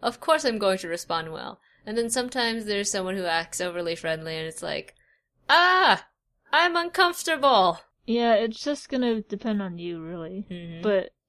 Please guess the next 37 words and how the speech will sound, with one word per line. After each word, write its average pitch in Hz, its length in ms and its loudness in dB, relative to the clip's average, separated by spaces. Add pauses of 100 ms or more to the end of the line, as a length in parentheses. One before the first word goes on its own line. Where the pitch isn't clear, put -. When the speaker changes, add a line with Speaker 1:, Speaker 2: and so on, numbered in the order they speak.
(140)
Speaker 2:
just 214 160 0
because 220 240 0
it 196 80 2
depends 202 320 -2
on 185 160 -2
you 311 180 -2
doesn't 226 280 -2
mean 233 140 0
it 226 80 0
doesn't 285 260 -2
matter. 311 460 2
Speaker 1:
Yeah. 214 500 2 (340)
Recognize 254 600 0
your 233 100 4
own 214 200 2
boundaries. 156 880 -4
Take 254 260 0
steps - 400 0
to 175 400 2 (800)
keep - 300 -4
yourself 226 460 -2
comfy. 175 540 -14 (1000)
And 233 140 -4
sometimes 254 480 -2
you 226 80 -6
just 214 180 -6
have 208 220 -4
to 196 100 -6
go 196 240 -2
like, 190 460 -4
"Hey, 196 640 -4
thanks," 185 400 -2
and 175 100 -6
then 180 120 -2
just - 180 -10
kinda 160 220 -2
disappear. 156 600 -4